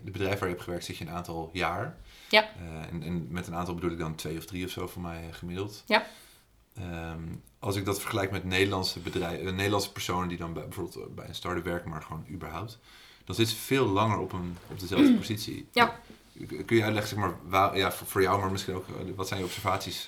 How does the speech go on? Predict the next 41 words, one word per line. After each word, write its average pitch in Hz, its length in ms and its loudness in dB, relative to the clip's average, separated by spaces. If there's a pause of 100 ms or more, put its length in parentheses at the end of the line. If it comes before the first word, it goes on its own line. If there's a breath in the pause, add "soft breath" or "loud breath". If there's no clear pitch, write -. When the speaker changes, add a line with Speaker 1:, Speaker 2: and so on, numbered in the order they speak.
Speaker 1:
Waarom 98 380 -2
doen 107 120 0
mensen 98 260 -2
dat, 87 260 -8
eh, 85 320 -8 (640 loud breath)
daar? 98 220 6
Waarom, 95 280 2
waarom 95 200 0
hoppen 113 300 0
ze 95 120 -2
zo 87 120 -4
snel? 82 400 -4
Speaker 2:
Ja. 233 160 10
Speaker 1:
Eh, 85 80 -4 (880 soft breath)
Speaker 2:
Ja, 233 280 12
dus, 233 120 6
Speaker 1:
zijn 240 140 2
Speaker 2:
en 233 100 10
dat 254 100 12
Speaker 1:
ze - 60 8
Speaker 2:
is 277 60 12
Speaker 1:
niet 277 100 12
Speaker 2:
ook 269 60 12
een, 240 60 12
eh, 220 60 12
Speaker 1:
loyaal 220 440 12
of 113 100 6
zit 127 200 0
er 110 140 6
een 104 120 2
andere 117 260 2
incentive 110 440 -2
achter? 98 340 -6 (320 loud breath)
Speaker 2:
Ik 220 180 4
denk 302 360 8 (360)
verschillende 285 460 6
dingen. 175 380 0
Eén 269 240 10
is 285 180 4
dat, 226 240 2
eh, 202 360 4